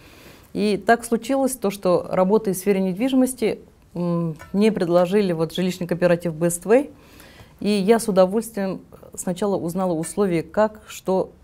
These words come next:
э, потому что у меня это было уже в мечтах. И когда я уже видела то, что я хотела,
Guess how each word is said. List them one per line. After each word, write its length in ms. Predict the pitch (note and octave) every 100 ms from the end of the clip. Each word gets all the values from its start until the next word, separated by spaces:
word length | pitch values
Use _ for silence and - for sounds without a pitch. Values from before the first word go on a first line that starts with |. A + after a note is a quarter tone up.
| _ - -
э, 260 | E3+ D#3+
потому 300 | D#3+ F3 F#3+
что 160 | G#3+ G#3+
у 40 |
меня 240 | F#3 F#3 F#3+
это 160 | F3+
было 180 | E3+ F3+
уже 220 | E3+ E3
в 40 | E3+
мечтах. 460 | E3+ - D#3 C#3+ - _ - - - - _
И 160 | F#3+ G#3
когда 320 | A3+ G3+ G#3+
я 200 | A#3 G3+
уже 220 | G#3 G3
видела 380 | G3+ A3 G#3 F#3
то, 120 | F3
что 420 | G3+ - F#3 E3+ -
я 280 | F3 G3 F#3
хотела, 680 | - F3+ F3+ F#3+ D#3+ C#3+